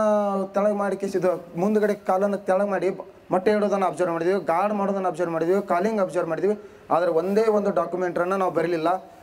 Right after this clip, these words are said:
ಆದ್ರೆ ಪ್ರತಿಯೊಂದು, ಪ್ರತಿಯೊಂದು ನಾವು ಅಲ್ಲಿ ಹೋಗುವಂಥ ಟೈಮಲ್ಲಿ ಏನೇ insect ಹಿಡ್ಕೊಂಡು ಏನ್ ಸಿಕ್ಕಿದ್ರು ಪ್ರತಿಯೊಂದು ಎಲ್ಲ ಥರದ್ದು photo ಮಾಡಿದ್ವಿ. ಆಮೇಲೆ ನಮಗೆ ಗೊತ್ತಾಗಿದ್ದು,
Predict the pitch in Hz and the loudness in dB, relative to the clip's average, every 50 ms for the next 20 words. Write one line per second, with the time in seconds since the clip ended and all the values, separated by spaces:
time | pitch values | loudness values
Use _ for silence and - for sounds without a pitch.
0 | - 143 165 180 185 180 - - - 202 208 - - - 262 247 240 208 214 240 | -2 0 0 2 0 0 -2 -2 -2 -2 -2 -4 -4 -2 0 2 2 2 2 0
1 | 247 233 202 147 - - - - - - - - - - - - - 185 196 202 | 2 0 -2 -2 -2 -8 -16 -20 -20 -20 -20 -20 -20 -20 -20 -4 -2 -2 -2 0
2 | - - - 262 247 240 220 214 247 254 262 254 240 233 220 220 220 196 190 196 | -4 -2 0 0 2 4 4 2 2 2 2 2 2 2 2 2 2 2 0 0
3 | 202 226 220 214 214 214 208 208 202 202 208 208 190 170 156 156 165 185 208 226 | 2 0 0 0 -2 -2 -2 -2 -2 -2 -2 -4 -4 -4 -2 2 2 4 4 4
4 | 233 247 262 269 269 269 - - 180 190 190 - 233 240 233 233 220 208 214 214 | 4 4 4 2 2 2 -2 -6 -6 -6 -2 0 0 0 0 0 -2 -2 0 0
5 | 226 208 180 180 196 233 262 262 214 - 226 - - 214 202 190 208 247 269 277 | 0 0 2 2 2 2 2 0 0 -2 -4 -2 0 0 0 2 0 0 -2 -2
6 | - - - 185 - - - 240 247 247 233 220 196 196 208 233 247 240 262 247 | -4 -4 -4 -4 -4 -2 0 0 2 2 2 2 2 2 2 2 2 2 0 0
7 | 226 269 214 226 214 214 196 190 180 170 160 170 180 208 233 240 - - - - | 0 0 0 0 0 0 0 0 0 -2 0 2 2 2 0 -2 -6 -16 -20 -20
8 | - - - _ _ 165 190 214 240 247 247 247 240 226 226 226 214 190 214 208 | -20 -20 -20 _ _ 0 0 2 2 2 2 2 2 0 0 0 0 0 0 0
9 | 214 202 180 196 185 226 226 196 - - - - - | 0 0 0 0 2 2 2 2 0 -4 -10 -18 -20